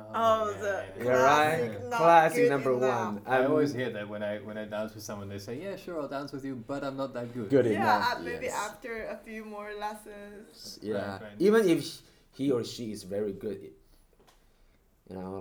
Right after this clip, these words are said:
Speaker 3: like, he can dance the basic, whatever, you know. You always, some people always say, "I'm not good enough," you know.
Speaker 1: Yeah.
Speaker 3: And it's, it's, it,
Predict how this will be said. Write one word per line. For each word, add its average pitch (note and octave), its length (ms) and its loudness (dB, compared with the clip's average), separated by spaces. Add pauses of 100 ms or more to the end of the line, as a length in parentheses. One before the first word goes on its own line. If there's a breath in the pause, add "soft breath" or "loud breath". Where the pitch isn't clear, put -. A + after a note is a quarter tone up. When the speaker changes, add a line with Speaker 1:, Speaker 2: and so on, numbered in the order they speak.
Speaker 3:
like, F2 180 -12
he G#2 120 -12
can G2 260 -12
dance G2+ 440 -8
the F#2+ 100 -12
basic, A2 600 -8 (460)
whatever, G#2 600 -10
you G2 80 -14
know. G2+ 200 -12 (460)
You A#2 120 -6
always, C#3 460 4
some D3+ 520 -6 (120)
people C3 220 -6
always B2 300 2
say, A2+ 140 -8
"I'm G#2+ 240 -2
not G#2+ 200 -6 (160)
good G#2 160 -10 (100)
enough," D#2+ 280 -20 (600 soft breath)
you F#2+ 80 -18
know. F2+ 100 -14 (120)
Speaker 1:
Yeah. - 240 -16
Speaker 3:
And B2 100 -6 (120)
it's, - 360 -8
it's, - 360 -8 (640)
it, C3 240 -2